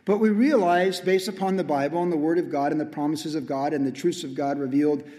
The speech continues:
by God in the Old Testament and Jesus coming in the flesh to reveal the Father to us and live the perfect sinless life and die in our place, that there is another dimension around us at all times. There's the spiritual realm, which is another dimension.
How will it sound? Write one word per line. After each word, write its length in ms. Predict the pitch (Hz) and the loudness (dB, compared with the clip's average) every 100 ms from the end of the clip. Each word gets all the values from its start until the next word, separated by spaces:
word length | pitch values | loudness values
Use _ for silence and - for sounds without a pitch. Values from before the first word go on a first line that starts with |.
| - | -12
by 160 | - 147 | -4 -2
God 220 | 143 160 | 2 2
in 80 | 175 | 2
the 80 | 170 | 0
Old 100 | 156 | -2
Testament 400 | 165 - 175 156 | -4 -2 -4 -2
and 160 | 143 | -4
Jesus 300 | 135 147 151 | 0 -2 -2
coming 260 | 143 156 156 | -6 -6 -2
in 80 | 151 | -2
the 60 | |
flesh 240 | 147 151 139 | -2 -4 -4
to 120 | - | -4
reveal 340 | 139 135 262 196 | -6 -2 0 -2
the 60 | |
Father 340 | 127 143 139 139 | -2 -4 -2 -4
to 300 | - 175 147 | -2 0 0
us 160 | 143 | -4
and 100 | 151 | -6
live 100 | 143 | -4
the 80 | 139 | -4
perfect 360 | 135 147 143 - | -4 -6 -6 -8
sinless 340 | 156 143 143 | -4 -4 -4
life 320 | 147 143 147 - - - - | -4 -4 -6 -10 -20 -18 -8
and 120 | 139 | -4
die 160 | 143 | -2
in 60 | 147 | 0
our 100 | 139 | -2
place, 500 | 139 202 170 156 - - - - - _ - | -2 0 0 0 -4 -12 -20 -20 -20 _ -2
that 340 | 180 190 170 | 2 2 2
there 360 | 202 202 196 202 | 4 4 2 2
is 180 | 196 | 2
another 300 | 190 208 214 | 2 2 4
dimension 400 | 202 190 196 185 | 4 2 0 0
around 200 | 175 170 | 0 0
us 140 | 165 165 | 0 0
at 60 | |
all 140 | 147 151 | 0 0
times. 420 | 190 208 127 120 | -2 -6 -6 -2
There's 260 | 160 156 127 | 0 0 0
the 480 | 151 143 - - | 2 2 -2 -10
spiritual 640 | - - 226 254 247 185 151 | -8 -4 2 2 2 0 0
realm, 340 | 151 156 165 | 2 0 2
which 160 | 175 185 | 0 0
is 100 | 196 | 0
another 240 | 196 202 | 0 2
dimension. 600 | 214 247 269 135 95 - | 2 2 0 -2 -10 -16